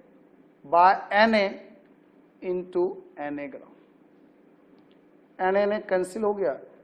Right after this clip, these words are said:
इसका मतलब ये तो फॉर्मूला वेट किस में आएगा? ग्राम में। एनए पार्टिकल को ही हम कहते हैं वन मोल। एनए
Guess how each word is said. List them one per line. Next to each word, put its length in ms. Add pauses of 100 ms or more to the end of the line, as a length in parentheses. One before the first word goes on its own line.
(200)
इसका 280
मतलब 320
ये 60
तो 180
फॉर्मूला 540 (100)
वेट 260 (360)
किस 180
में 100
आएगा? 220 (280)
ग्राम 280
में। 160 (1400)
एनए 300 (120)
पार्टिकल 400
को 160
ही 80
हम 260
कहते 280
हैं 120 (280)
वन 200
मोल। 260 (1400)
एनए 260